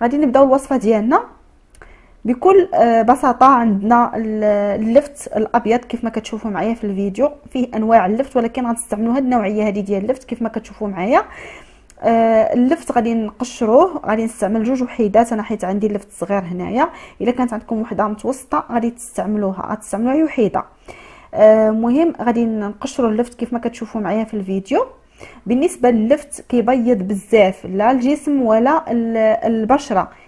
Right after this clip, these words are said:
كيبيض بزاف، كيعطي نتائج يعني سريعه في التبييض. هاد الوصفه الا داومتوا عليها كيف ما غنقول لكم، كونوا متاكدين انكم الا كنتو كتستعملوا الباكياج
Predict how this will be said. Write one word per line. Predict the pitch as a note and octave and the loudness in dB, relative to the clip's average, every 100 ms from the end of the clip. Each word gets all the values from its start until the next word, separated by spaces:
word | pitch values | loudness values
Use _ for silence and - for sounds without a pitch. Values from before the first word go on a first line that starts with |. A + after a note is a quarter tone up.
| _ | _
كيبيض | - G#3+ C4+ B3 G3 | -4 0 2 2 0
بزاف، | G3 F#3+ F3+ E3+ | -4 -2 -2 -2
كيعطي | - G#3+ A3 | -8 -10 -6
نتائج | A3 G#3 - A#3+ G#3 | -4 -4 -4 -4 -4
يعني | F#3+ G3+ | -4 -4
سريعه | A3 A#3 C#4+ C#4+ B3 A#3 A3 - _ | -4 -2 0 0 0 -2 -6 -14 _
في | G3 | -10
التبييض. | - A3+ - - E3 _ _ _ _ _ _ _ _ _ _ _ _ A3 | -2 -2 -2 -8 -12 _ _ _ _ _ _ _ _ _ _ _ _ 0
هاد | C4 | 0
الوصفه | B3 C4+ C#4 - - | 2 2 0 -2 -2
الا | A#3 | 0
داومتوا | A3+ B3+ D#4+ D4+ C#4 A#3+ | 2 4 4 2 0 0
عليها | G3+ G#3+ | 2 0
كيف | A3 C#4+ | 0 -2
ما | |
غنقول | D4+ C4+ A#3 A3+ | 0 2 2 0
لكم، | A3+ D4 C#4+ - - - | 0 -2 -4 -6 -16 -2
كونوا | C4 | 0
متاكدين | B3+ - - F4+ - - A3+ A3+ - | 0 -2 -4 -4 -4 -2 2 0 0
انكم | A#3 A#3+ A#3 | -4 0 0
الا | A#3 | 0
كنتو | C4+ C4 B3+ | 0 -2 -2
كتستعملوا | A#3 - - G#3+ A3+ | -6 -4 -2 0 2
الباكياج | G#3+ A3 - C#4 A#3 G3 | 0 0 2 2 2 -2